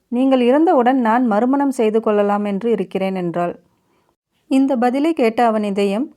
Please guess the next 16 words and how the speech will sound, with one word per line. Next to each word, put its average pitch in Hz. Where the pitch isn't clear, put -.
கல்லானது. 185
அதன் 233
பிறகு 233
அவ்வப்போது 277
பிரச்சனைகளுக்கு 233
தீர்வு 233
சொல்லும் 214
தன் 208
இரண்டாம் 226
மனைவியை 196
அழைத்து 202
அவளிடமும் 247
அதே 214
கேள்வியை 202
கேட்டான். 175
அவளோ, 262